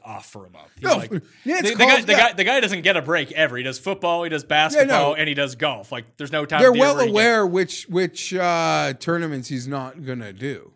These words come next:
Speaker 1: Is he doing this one? Is he doing John Deere?
Speaker 2: He might because it's such, like, a venue, like, he's
Speaker 1: Did
Speaker 2: probably got so many friends in
Speaker 1: Doesn't
Speaker 2: the area.
Speaker 1: C B S have the FedEx Cup, though? I thought they did.
Speaker 2: No, no, no.
Speaker 1: You
Speaker 2: I
Speaker 1: sure?
Speaker 2: remember N B C. I remember, like, that Rory putt was N B C.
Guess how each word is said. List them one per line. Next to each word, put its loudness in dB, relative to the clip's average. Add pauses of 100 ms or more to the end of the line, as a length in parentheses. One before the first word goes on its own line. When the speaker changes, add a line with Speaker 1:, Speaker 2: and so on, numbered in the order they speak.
Speaker 1:
Is -14
he -10
doing -6
this -10
one? -12
Is -16
he -14
doing -10
John -10
Deere? -10
Speaker 2:
He 0
might -4
because -6
it's -8
such, -6
like, -6
a -6
venue, -8
like, -8 (420)
he's -10
Speaker 1:
Did -16
Speaker 2:
probably -2
got -4
so -6
many -6
friends -6
in -4
Speaker 1:
Doesn't -2
Speaker 2:
the -4
area. -2
Speaker 1:
C -4
B -2
S -8
have -4
the -14
FedEx -8
Cup, -6
though? -12 (2250)
I -18
thought -10
they -14
did. -10
Speaker 2:
No, -4
no, 0
no. -6
Speaker 1:
You -2
Speaker 2:
I -2
Speaker 1:
sure? -4
Speaker 2:
remember 0
N -2
B -4
C. -6
I -2
remember, -6
like, -6
that -6
Rory -4
putt -8
was -10
N -10
B -10
C. -14